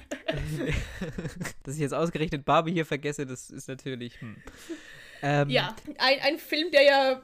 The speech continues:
Speaker 2: für sein, von seinen Nominierungen schon sehr viel Kontroversen erzeugt hat. Oder nicht Kontroversen, sondern Aufschrei, auch berechtigten Aufschrei. Darüber haben wir, glaub ich, auch, eh auch schon mal geredet. Und ein Film, von dem ich immer noch überrascht bin, wie gut ich ihn eigentlich <laughs> finde.
Speaker 1: <laughs>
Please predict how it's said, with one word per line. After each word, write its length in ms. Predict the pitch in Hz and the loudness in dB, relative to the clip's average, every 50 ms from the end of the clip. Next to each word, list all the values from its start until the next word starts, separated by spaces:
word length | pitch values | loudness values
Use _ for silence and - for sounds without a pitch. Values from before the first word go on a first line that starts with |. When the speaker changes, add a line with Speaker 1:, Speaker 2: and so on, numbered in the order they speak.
| - - | -12 -18
Speaker 2:
für 180 | - - 320 | -10 -4 4
sein, 240 | 294 311 285 262 254 | 6 6 6 6 4
von 160 | - 339 311 | -2 -2 0
seinen 160 | - 339 269 302 | 2 4 4 4
Nominierungen 720 | 311 302 311 302 302 330 339 330 269 240 240 226 233 254 | 4 2 2 2 2 4 6 6 6 6 6 0 0 0
schon 200 | - 269 262 247 | 0 0 0 0
sehr 220 | - - 269 254 | 2 4 4 4
viel 120 | 254 269 226 | 4 2 2
Kontroversen 540 | - 254 233 247 226 220 214 233 247 240 247 | 2 2 2 0 -4 -4 -4 -4 -2 -2 -4
erzeugt 300 | 233 226 - 262 208 240 | -4 -4 -4 -4 -2 2
hat. 80 | 233 | 2
Oder 100 | 254 247 | 2 4
nicht 140 | 262 311 - | 2 2 2
Kontroversen, 560 | 320 269 - 247 233 226 233 240 247 254 262 | 2 2 2 0 0 0 2 2 0 0 0
sondern 220 | 226 240 226 220 - | -2 -2 -2 -2 -2
Aufschrei, 520 | - 233 240 233 - - 277 254 190 190 | -2 -2 -2 -2 -2 -4 -4 -4 -4 -4
auch 100 | 226 233 | -6 -4
berechtigten 520 | 226 240 233 247 262 - - 254 247 233 | -4 -2 -2 -2 -2 -4 -6 -8 -8 -8
Aufschrei. 600 | - - - - - - - 220 196 202 254 349 339 - - - - - - - - _ _ _ | -8 -8 -8 -8 -10 -10 -8 -6 -4 -2 -2 -2 -4 -6 -18 -20 -20 -20 -20 -20 -20 _ _ _
Darüber 300 | - 240 240 254 240 247 | -2 -2 0 0 0 0
haben 100 | 240 233 | 0 -2
wir, 60 | 240 226 | -2 -4
glaub 100 | 240 233 | -4 -6
ich, 120 | 233 - | -8 -8
auch, 180 | - - - - _ | -12 -14 -16 -14 _
eh 160 | - 254 254 | -4 -2 -2
auch 100 | 240 233 | 0 -2
schon 160 | 240 - 254 214 | -4 -8 -8 -8
mal 140 | 214 214 | -8 -8
geredet. 540 | 208 - - 196 196 202 202 - 247 285 - - - - - - _ _ | -8 -8 -8 -6 -6 -6 -4 -4 -4 -4 -6 -10 -20 -20 -20 -20 _ _
Und 300 | - - 262 285 254 247 | -2 0 0 0 0 0
ein 180 | - 269 277 277 | 0 0 0 -2
Film, 480 | 269 - - - 311 294 294 330 339 320 | -2 -8 -6 -2 0 0 0 0 -2 -4
von 140 | - 285 | -6 -6
dem 120 | 220 277 262 | -6 -6 -6
ich 140 | 254 - - | -6 -8 -6
immer 160 | 302 339 381 | -4 0 4
noch 140 | 320 294 285 | 4 4 4
überrascht 580 | 294 240 269 254 240 277 - - - - _ | 4 2 4 4 4 2 0 -2 -6 -6 _
bin, 180 | - 277 262 247 | -6 -4 -2 -2
wie 60 | 240 | -4
gut 260 | 226 - 269 262 262 262 | -4 -4 -2 -2 -2 -2
ich 100 | 247 226 | -4 -6
ihn 80 | 214 - | -8 -8
eigentlich 420 | - - - 220 220 254 247 - | -10 -10 -10 -8 -8 -8 -8 -6
<laughs> 360 | - - - - - - - | -6 -6 -8 -8 -10 -16 -14
finde. 340 | - 285 - 330 311 - - - - - - - _ - - - - - - _ _ _ _ _ _ _ _ _ _ | -14 -12 -10 -10 -8 -6 -8 -8 -8 -12 -20 -20 _ -20 -20 -20 -20 -20 -20 _ _ _ _ _ _ _ _ _ _
Speaker 1:
<laughs> 800 | - 143 - - 240 254 208 262 240 - - 277 240 - 277 233 | -18 -12 -8 -6 -6 -4 -4 -6 -4 -4 -4 -4 -2 0 -2 -2